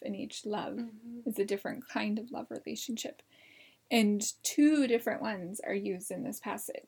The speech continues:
Speaker 2: Yeah. Jesus, he's, he says, in, in the Greek it says,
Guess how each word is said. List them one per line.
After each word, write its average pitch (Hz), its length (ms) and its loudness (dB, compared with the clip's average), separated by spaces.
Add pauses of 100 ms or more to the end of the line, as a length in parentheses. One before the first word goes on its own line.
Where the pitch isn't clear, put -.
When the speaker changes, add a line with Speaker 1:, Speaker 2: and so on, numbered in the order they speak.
(200)
Speaker 2:
Yeah. 226 60 -18 (3250)
Jesus, 226 480 -2
he's, - 360 -6 (140)
he 240 160 2
says, 220 400 2
in, 214 300 0
in 240 160 6
the 196 80 2
Greek 226 300 2
it 202 100 0
says, 202 380 -2